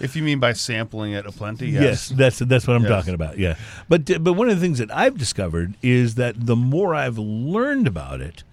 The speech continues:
Speaker 2: and the more of these stories that I have been able to, uh, to hear and, and read about, the more,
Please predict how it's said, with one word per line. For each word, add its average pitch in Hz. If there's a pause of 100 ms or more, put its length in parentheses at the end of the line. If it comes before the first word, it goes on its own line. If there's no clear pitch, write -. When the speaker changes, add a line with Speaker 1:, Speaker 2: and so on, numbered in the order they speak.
(380)
Speaker 2:
and 131
the 135
more 151
of 127
these 110
stories 123
that 107
I 101
have 95
been 104
able 101
to, 98 (420)
uh, 95
to 104
hear 120
and, 107
and 107
read 165
about, 120 (460)
the 143
more, 190